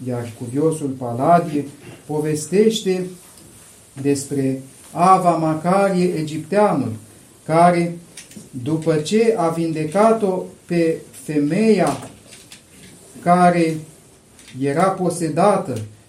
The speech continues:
și se arăta oamenilor nu ca om,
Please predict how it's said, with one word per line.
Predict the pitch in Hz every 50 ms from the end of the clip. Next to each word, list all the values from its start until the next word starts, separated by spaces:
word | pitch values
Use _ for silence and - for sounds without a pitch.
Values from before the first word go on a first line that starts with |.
| _
și | - - - 170
se | 170 - 175
arăta | 170 165 160 160 160 156 156 185 190 202 202 185 180
oamenilor | 190 208 220 214 202 196 190 185 185 180 175 175 175 170 160 151 151
nu | 190 233
ca | 247 247 - 247 240 226 220 226 214 190
om, | 139 120